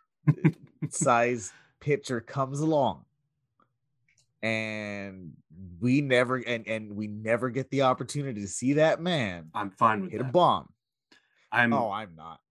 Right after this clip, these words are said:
Speaker 1: I am fine
Speaker 2: But
Speaker 1: with
Speaker 2: I
Speaker 1: that
Speaker 2: am on your
Speaker 1: because
Speaker 2: side. I am on your side of the D H stuff, by
Speaker 1: because
Speaker 2: the way, so. <laughs>
Speaker 1: that's like a less,
Speaker 2: Um,
Speaker 1: less than half a percent chance of happening.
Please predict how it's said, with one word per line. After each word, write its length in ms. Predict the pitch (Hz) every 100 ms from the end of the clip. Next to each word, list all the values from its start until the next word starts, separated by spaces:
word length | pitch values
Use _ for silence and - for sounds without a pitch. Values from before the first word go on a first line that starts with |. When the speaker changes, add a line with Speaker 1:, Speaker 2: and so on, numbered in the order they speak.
| -
Speaker 1:
I 160 | 127
am 140 | 135 120
fine 280 | - 139 160
Speaker 2:
But 60 |
Speaker 1:
with 60 | 175
Speaker 2:
I 140 | 190 202
Speaker 1:
that 100 | 156
Speaker 2:
am 120 | 151
on 80 | 156
your 80 | 139
Speaker 1:
because 160 | 156 -
Speaker 2:
side. 260 | 139 107 -
I 140 | 139 165
am 140 | 165
on 120 | 156
your 120 | 156
side 280 | 147 147 135
of 80 | 127
the 60 | 120
D 200 | 123 117
H 160 | 107
stuff, 220 | - 78 76
by 40 | -
Speaker 1:
because 400 | 135 143 135 - _ -
Speaker 2:
the 60 | -
way, 60 | -
so. 80 | 147 139
<laughs> 0 |
Speaker 1:
that's 280 | 143 160 160
like 200 | 180 -
a 60 | 139
less, 500 | 139 160 180 - - _ -
Speaker 2:
Um, 220 | 95 87 82 135
Speaker 1:
less 360 | 147 196 196
than 160 | - 175
half 340 | - 175 170
a 60 | 175
percent 460 | - 143 156 143
chance 320 | - 135 120 -
of 100 | 104
happening. 520 | 113 107 101 90